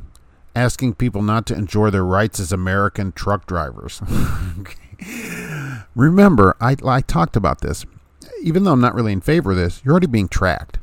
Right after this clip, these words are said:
All right, everybody that has a phone is being tracked already. The trucks tracked, many trucks are tracked, G P S tracked.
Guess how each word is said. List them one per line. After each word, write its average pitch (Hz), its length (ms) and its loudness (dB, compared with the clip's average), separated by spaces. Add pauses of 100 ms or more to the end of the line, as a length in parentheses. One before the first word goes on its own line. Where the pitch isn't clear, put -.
(120)
All 107 80 0
right, 104 140 2
everybody 147 440 0
that 107 80 0
has 120 200 -2
a 85 40 -10
phone 107 440 -2 (120)
is 87 120 -6
being 104 220 0
tracked 113 440 0
already. 104 500 0 (640)
The 123 140 -2 (160)
trucks 127 400 0
tracked, 127 580 -2
many 127 360 0
trucks 80 460 -8
are 95 160 -6
tracked, - 580 -6
G 101 140 -8
P 82 160 -8
S 95 140 -6
tracked. 101 360 -8